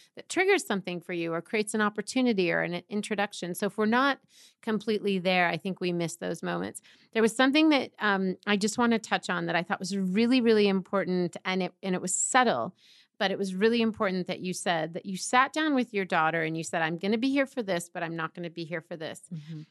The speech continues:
Speaker 1: And when you do that, you're able to, then not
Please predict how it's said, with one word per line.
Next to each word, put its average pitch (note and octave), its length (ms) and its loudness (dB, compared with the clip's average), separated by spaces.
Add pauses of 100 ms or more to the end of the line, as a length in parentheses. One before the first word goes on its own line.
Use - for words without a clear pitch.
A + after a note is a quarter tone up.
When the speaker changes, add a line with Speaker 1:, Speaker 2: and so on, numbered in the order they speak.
(140)
Speaker 1:
And G3+ 200 0
when A#3 220 4
you D#4 120 2
do A3+ 300 0
that, D#3 480 4
you're F#3+ 280 -2
able A3+ 380 2
to, G#3+ 400 0 (160)
then B3+ 420 2
not C4 280 4